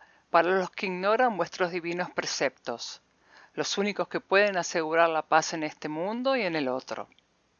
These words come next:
Nosotros decimos como Cristo: "Perdonadles, Padre nuestro, porque no saben lo que hacen". Dadnos valor para soportar con paciencia y resignación,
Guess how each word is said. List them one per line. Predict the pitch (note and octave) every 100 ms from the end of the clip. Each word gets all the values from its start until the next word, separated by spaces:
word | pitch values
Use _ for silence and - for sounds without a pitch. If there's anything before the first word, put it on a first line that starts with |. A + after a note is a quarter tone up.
| _ _ _ _ _ _ -
Nosotros | D#3+ F#3+ F#3 A3 F#3
decimos | D#3+ G3 G3 -
como | F#3 E3+ E3
Cristo: | F3+ F3 - G#3 G3+ - _ _ _ _ _ _ -
"Perdonadles, | D#3+ D#3+ E3+ F#3 G3 F3+ D#3 D#3
Padre | - D#3 D#3+
nuestro, | D3+ E3 E3+ - G#3 G#3+ - _ _
porque | - F3 F#3
no | F3+
saben | - D#3+ D3+ D#3
lo | C3+
que | -
hacen". | G#2+ - - - - _ _ _ _ _ _ _ _ _ -
Dadnos | F3+ G#3 A3 G#3
valor | F3 F3+ G3+
para | G3+ F#3+
soportar | - G3+ D#3+ - E3 -
con | F#3 E3
paciencia | D#3+ - G#3 G#3 A#3 A#3+
y |
resignación, | G3+ G3 - F3+ E3 D#3+ - D3+ B2+